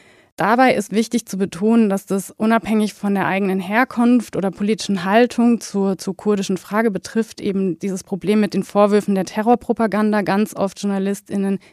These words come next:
die aus den kurdischen Gebieten berichten. Also auch wenn ich jetzt als deutsche Journalistin oder eine türkische Journalistin aus Istanbul nach Diyarbakir fährt, wenn man in diesem Gebiet ist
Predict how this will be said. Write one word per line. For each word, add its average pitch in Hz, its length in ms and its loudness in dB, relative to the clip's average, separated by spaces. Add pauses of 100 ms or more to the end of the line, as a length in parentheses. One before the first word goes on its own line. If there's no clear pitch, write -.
(140)
die 196 100 0
aus 185 180 0
den 202 120 -2
kurdischen 196 560 -2
Gebieten 190 560 -4
berichten. 180 520 -6 (600)
Also 170 180 -4
auch 196 160 2
wenn 202 140 -2
ich 214 120 -2
jetzt 214 160 -4
als 185 200 -6
deutsche 226 280 6
Journalistin 208 600 0
oder 180 160 0
eine 185 200 -2
türkische 233 380 -4
Journalistin 190 540 -2
aus 165 160 -4
Istanbul 202 520 -4 (380)
nach 180 160 -6
Diyarbakir 214 560 0
fährt, 208 440 -2
wenn 190 120 -4
man 180 140 -2
in 180 120 -2
diesem 247 300 4
Gebiet 202 380 -2
ist 208 300 -4